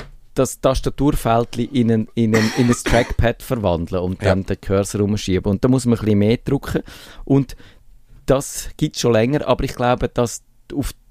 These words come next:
Speaker 1: die Leertaste länger kannst drücken, das könnte allenfalls noch relativ neu sein. Dass sie es noch mal ein bisschen modifiziert haben und es jetzt einfach noch ein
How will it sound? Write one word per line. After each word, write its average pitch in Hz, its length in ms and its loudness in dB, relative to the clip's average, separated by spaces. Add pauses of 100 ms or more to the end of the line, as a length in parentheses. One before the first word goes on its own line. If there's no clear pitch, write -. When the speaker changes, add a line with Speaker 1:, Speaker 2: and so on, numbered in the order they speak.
(120)
Speaker 1:
die 110 60 -4
Leertaste 139 800 2
länger 143 360 0
kannst - 300 -4
drücken, - 260 -6
das - 200 -6
könnte 127 380 0
allenfalls 107 800 0 (100)
noch 107 340 4
relativ 107 520 0
neu 87 280 0
sein. - 360 -10 (340)
Dass 120 180 2
sie 123 60 -2
es 113 100 -2
noch 110 160 4
mal 113 160 4
ein 110 120 2
bisschen 107 260 2
modifiziert 107 840 -2
haben 104 160 2 (340)
und 110 140 0
es - 40 -8
jetzt 110 180 2
einfach - 340 -2
noch 107 120 0
ein - 60 -8